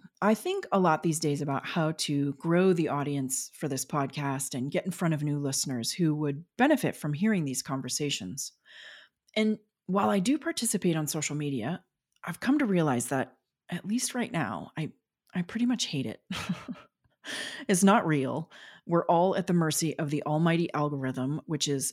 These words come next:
neither kind nor generous, unless I wanna make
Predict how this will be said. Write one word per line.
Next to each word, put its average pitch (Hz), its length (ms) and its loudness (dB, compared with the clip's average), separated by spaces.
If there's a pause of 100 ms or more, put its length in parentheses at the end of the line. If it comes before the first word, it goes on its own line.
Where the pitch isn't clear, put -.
neither 151 380 2
kind 151 460 -4
nor 143 100 -2
generous, 127 680 -4 (540)
unless 156 280 -2
I 165 40 -2
wanna 156 160 0
make 135 280 -4